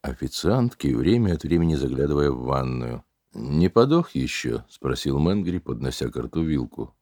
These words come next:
с дрожащим на ней желтком. "Ты первым подохнешь!" крикнул Линча и побагровел. "Совсем спятил!" покачал головой Мэнгри. Пришла официантка, принесла полную солонку.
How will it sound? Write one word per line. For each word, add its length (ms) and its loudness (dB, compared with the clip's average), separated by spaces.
с 80 -16
дрожащим 760 -2
на 100 0
ней 160 -2
желтком. 560 -6
"Ты 400 4
первым 540 2
подохнешь!" 920 -2
крикнул 420 -6
Линча 420 -2
и 80 -4
побагровел. 800 -2
"Совсем 520 -4
спятил!" 540 -4
покачал 400 -6
головой 320 -4
Мэнгри. 500 -6
Пришла 440 -2
официантка, 960 0
принесла 580 -2
полную 540 0
солонку. 640 -6